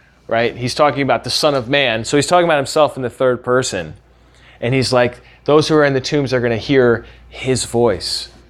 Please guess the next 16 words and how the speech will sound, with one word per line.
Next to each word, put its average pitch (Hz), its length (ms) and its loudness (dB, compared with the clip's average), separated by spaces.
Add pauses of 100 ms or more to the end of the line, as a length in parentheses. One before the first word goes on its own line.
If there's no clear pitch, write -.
(400)
I 127 40 -4
mean, 127 100 0
he 156 80 2
could 151 120 2
have 135 100 0
said, 113 240 0
"My 117 180 -2
voice." - 520 -12 (600)
So 156 140 4
Jesus 160 400 4
claims 147 300 0
to 131 100 -6
be 135 80 0
the 123 100 2
resurrection 120 560 0
activator, 90 680 -8